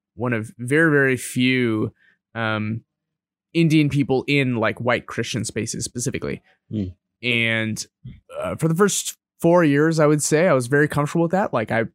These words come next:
Speaker 1: totally felt like I fit in, totally didn't feel,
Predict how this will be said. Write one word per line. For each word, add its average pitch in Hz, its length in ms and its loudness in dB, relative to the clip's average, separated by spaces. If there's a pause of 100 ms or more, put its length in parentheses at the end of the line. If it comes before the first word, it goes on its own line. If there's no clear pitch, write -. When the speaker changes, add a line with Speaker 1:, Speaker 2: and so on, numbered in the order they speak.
Speaker 1:
totally 151 720 2
felt 131 220 -2
like 127 120 -2
I 120 80 -2
fit 139 240 2
in, 151 380 4
totally 151 460 2
didn't 131 300 0
feel, 127 680 2